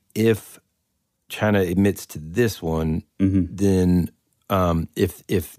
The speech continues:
Speaker 1: these other three or however many, you know, were another government, it seems like we would hear about that, and there would be,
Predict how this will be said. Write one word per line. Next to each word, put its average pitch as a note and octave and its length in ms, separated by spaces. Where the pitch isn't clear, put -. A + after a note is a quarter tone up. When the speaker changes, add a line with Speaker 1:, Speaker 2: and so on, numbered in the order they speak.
Speaker 1:
these F2 280
other G2+ 340
three F2+ 580
or D#2+ 300
however E2 360
many, E2 320
you G2+ 120
know, F2+ 120
were F2+ 600
another E2+ 320
government, D#2+ 600
it - 120
seems F#2 260
like D#2+ 160
we F2 80
would D#2 140
hear - 180
about D2+ 240
that, D2+ 200
and D#2+ 160
there D2+ 80
would D2+ 120
be, D2+ 200